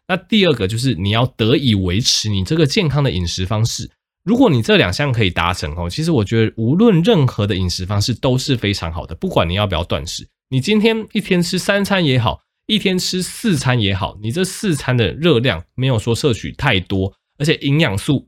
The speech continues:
都是均衡，都是吃原型食物，运动量也充足，我觉得这样也非常好。你没有说一定要什么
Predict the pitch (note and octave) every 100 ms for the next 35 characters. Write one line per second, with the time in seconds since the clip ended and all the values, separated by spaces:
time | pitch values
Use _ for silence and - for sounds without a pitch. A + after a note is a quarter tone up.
0 | _ D3 C#3+ C#3 C#3 - A2+ A#2 G2+ E2+
1 | A2+ B2+ C#3+ - B2 B2 A#2+ G2 A2 G2
2 | G#2 - E2+ G#2 - _ _ A3 F#3 F#3+
3 | F3+ E3+ C#3 F#2+ - A#2 A#2 G#2 A2 A2+
4 | G#3+ G#3+ F#3+ G3 C3+ - E3+ F3 F#2+ G2+
5 | G2 D#2+ G2 G#2+ B2+ G#3 D#3+ D#3 A#2 A#2+
6 | D#3+ D#3+ C#3+ G#2+ G2